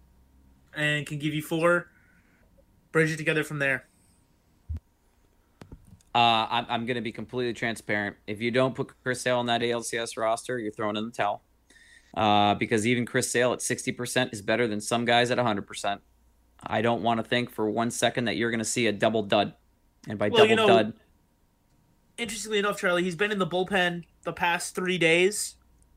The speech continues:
Speaker 1: uh, working side sessions with the pitching staff.
Speaker 2: Mm-hmm.
Speaker 1: Um, that doesn't happen for a starting pitcher all that often, where they, they work multiple days in a row in the bullpen.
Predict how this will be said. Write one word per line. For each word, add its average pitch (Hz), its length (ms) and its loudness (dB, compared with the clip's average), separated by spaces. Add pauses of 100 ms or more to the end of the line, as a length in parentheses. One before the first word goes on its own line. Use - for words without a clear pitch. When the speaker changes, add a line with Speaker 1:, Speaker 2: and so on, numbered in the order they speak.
(120)
Speaker 1:
uh, 156 420 0
working 170 340 0
side 165 320 0
sessions 202 560 -4 (260)
with 165 200 -12
the 165 80 -14
pitching 175 300 -8
staff. 196 520 -4 (380)
Speaker 2:
Mm-hmm. 160 140 0
Speaker 1:
Um, 156 320 -4 (500)
that 160 280 -2
doesn't 262 280 0
happen 190 400 -6
for - 160 -10
a 143 60 -10
starting 156 320 -4
pitcher 156 320 -8
all 143 100 -4
that 135 140 -2
often, 139 340 -8
where 139 140 -12
they, 143 240 -4
they 147 100 -4
work 151 260 -4
multiple 147 360 -12
days 147 260 -2
in 143 60 -10
a 139 60 -6
row 143 220 0
in 139 60 -2
the 131 80 -12
bullpen. 180 440 -4